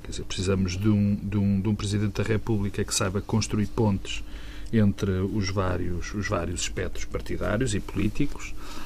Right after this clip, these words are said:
algo que seja muito mais representativo da comunidade do que foi o Presidente da República. Agora, há aqui dois ou três pontos.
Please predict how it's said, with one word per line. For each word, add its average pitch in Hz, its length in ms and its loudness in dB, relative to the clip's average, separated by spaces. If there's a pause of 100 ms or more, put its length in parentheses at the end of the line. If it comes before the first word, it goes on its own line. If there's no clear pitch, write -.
(140)
algo 113 360 6
que - 100 0
seja 107 260 6
muito 131 300 6
mais 120 220 4
representativo 110 880 2
da 110 100 4
comunidade 117 680 4
do 104 260 -2
que - 100 -8
foi 104 500 4
o 104 60 -2
Presidente 104 480 2
da - 20 2
República. - 640 -4
Agora, 143 320 8
há 139 80 2
aqui 156 400 0
dois 82 160 -2
ou 90 80 0
três 139 200 4
pontos. - 440 -6